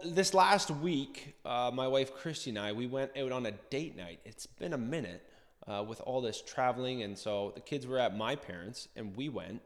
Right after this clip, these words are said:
out to Swiss Chalet. Now, if you're Canadian, you know this time of year, festive special. So, I mean, you, you just can't go wrong.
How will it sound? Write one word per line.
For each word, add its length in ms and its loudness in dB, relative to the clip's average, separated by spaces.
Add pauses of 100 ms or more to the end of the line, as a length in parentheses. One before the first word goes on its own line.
(460)
out 240 -2 (420)
to 80 -12
Swiss 220 -6
Chalet. 400 0
Now, 120 0
if 140 -4
you're 100 0
Canadian, 760 4
you 180 0
know 440 4
this 280 -2
time 280 0
of 60 2
year, 420 2 (960)
festive 520 4
special. 560 2 (140)
So, 680 8
I 100 2
mean, 460 2
you, 140 -4 (160)
you 240 4
just 240 -4
can't 160 0
go 80 0
wrong. 260 -4